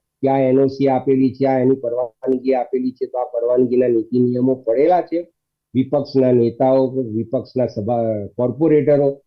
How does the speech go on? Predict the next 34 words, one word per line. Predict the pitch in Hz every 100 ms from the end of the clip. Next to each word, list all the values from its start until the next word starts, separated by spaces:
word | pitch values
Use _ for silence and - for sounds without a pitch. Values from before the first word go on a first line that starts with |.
| _
એ | - _
વિસ્તારમાંથી | - - 160 165 170 165 170
પસાર | 170 - 170 156
થાય | 160 156
છે, | 175
એમની | 165 165 170
નજર | 165 160 185
સામે | - 175 180
ખબર | - 170 170 -
પડે | 170 165
છે | 156 156
કે | _ _ 156
આ | 147 151
આગળ | 147 151
આજ | 143 135 -
સમાસાવલી | 131 143 139 139 135 135
રોડ | 131 135 131 _ _
ઉપર | 101 139
આ | 131 131
વસ્તુ | 131 131 - 131
બને | 127 131 127
છે | 127
કે | 123 131
મોહાજલપુરમાં | 117 113 117 131 123 127 127 123
આ |
કોમ્પ્લેક્સ | 120 120 113 - 135 131
બને | 127 120 120
છે, | 127 120 _ _ 120
અહીંયા | 131 131
આગળ | 123 131
violation | 120 120 131 131 127 131
of | 131 123 120
law | 131
છે | 135 135 131